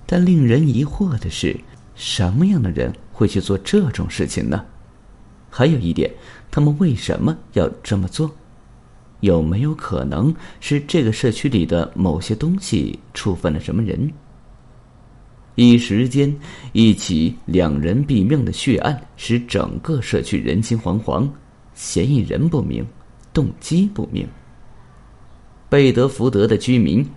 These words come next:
担心他们的社区会遭到邪教杀人狂的威胁。此外，新闻媒体对此案进行了大量集中报道，整个社区笼罩在一种莫名的恐慌之中。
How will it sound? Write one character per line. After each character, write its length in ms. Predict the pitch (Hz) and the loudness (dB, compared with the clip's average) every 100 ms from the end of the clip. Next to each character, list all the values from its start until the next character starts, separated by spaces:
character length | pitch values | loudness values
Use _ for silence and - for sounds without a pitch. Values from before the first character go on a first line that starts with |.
| - | -4
担 180 | 104 95 | -2 0
心 160 | 98 | -2
他 200 | 92 95 | -4 -2
们 100 | 87 | 0
的 60 | 82 | 0
社 260 | - - 62 | -2 -2 -4
区 160 | - | -4
会 220 | 113 82 | -4 -4
遭 340 | 64 - 110 131 | -4 -2 -2 -2
到 140 | - - | -4 -6
邪 320 | - - 127 | -4 2 4
教 180 | 143 123 | 4 0
杀 200 | - 127 | 0 -2
人 180 | 131 139 | 2 2
狂 340 | - - 107 | 0 -4 0
的 80 | 170 | 2
威 140 | - 82 | 2 0
胁。 300 | - - - - - - - - | -2 -4 -6 -12 -20 -20 -20 -16
此 160 | - 90 | -2 2
外， 200 | 80 - - - - | 2 0 -8 -20 -6
新 180 | - 170 | 2 6
闻 160 | 160 | 6
媒 220 | 151 131 | 6 4
体 180 | 170 - | 2 -2
对 220 | - 101 | 0 0
此 240 | 78 - - | 0 -4 -6
案 180 | 90 73 | -4 -4
进 160 | 73 92 | -2 -4
行 140 | - | -4
了 80 | 71 | -4
大 300 | - 107 87 | -2 -2 0
量 220 | 90 82 | 0 -2
集 200 | 85 98 | -4 -6
中 140 | 107 127 | -2 -2
报 180 | 139 - | -2 -6
道， 260 | - - - - - - - - | -8 -8 -16 -20 -20 -20 -20 -8
整 240 | - 131 139 | 0 2 2
个 120 | 156 | 0
社 280 | - 147 85 | 0 0 0
区 320 | - 151 156 - | 0 -2 -2 -6
笼 260 | - 87 82 | -4 -2 -2
罩 140 | - | -2
在 140 | 92 80 | -4 -2
一 180 | 76 80 | -2 -2
种 260 | 65 57 57 | -4 -6 -6
莫 320 | - 98 82 | -4 -2 0
名 340 | 76 87 104 139 | -2 -2 -2 -4
的 100 | 110 | -4
恐 220 | - - - | -8 -12 -8
慌 220 | 117 165 | -2 0
之 120 | 170 | 0
中。 160 | 90 - | -4 -8